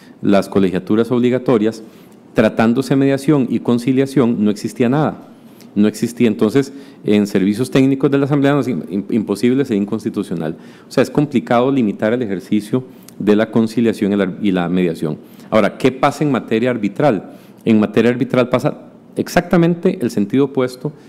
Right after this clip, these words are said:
de lo que ha planteado bien doña Rosita en materia de conciliación y mediación. Resulta ahora que para poder arbitrar, yo tengo que formar parte de una lista. Primero, tengo que ser abogado, tener al menos cinco años, si no recuerdo mal, de graduado,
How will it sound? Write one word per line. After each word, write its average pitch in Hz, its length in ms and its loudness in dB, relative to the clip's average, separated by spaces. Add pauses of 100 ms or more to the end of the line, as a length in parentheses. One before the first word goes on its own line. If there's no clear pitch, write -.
(120)
de 110 140 2
lo 101 100 0
que - 80 -4
ha 101 60 -2
planteado 117 680 0
bien 113 260 0
doña 120 180 0
Rosita 123 440 -2
en 104 100 -2
materia 95 300 -2
de 101 40 -4
conciliación 92 500 -4
y - 40 -2
mediación. 85 340 -4 (380)
Resulta 120 440 2
ahora 151 240 2
que 127 140 0
para 143 300 0
poder 143 380 2 (280)
arbitrar, 120 880 0 (540)
yo 113 240 2
tengo 131 340 0
que 139 100 0
formar 120 640 0
parte 120 400 0
de 98 120 2
una 120 200 0
lista. 131 420 -2
Primero, 131 400 2 (400)
tengo 135 180 4
que 139 100 0
ser 135 180 2
abogado, 107 580 2 (800)
tener 107 360 2
al 120 120 0
menos 120 300 2
cinco 123 360 0
años, 135 240 0
si 110 100 -6
no 101 120 0
recuerdo 117 340 0
mal, 120 180 2
de 131 100 2
graduado, 104 560 0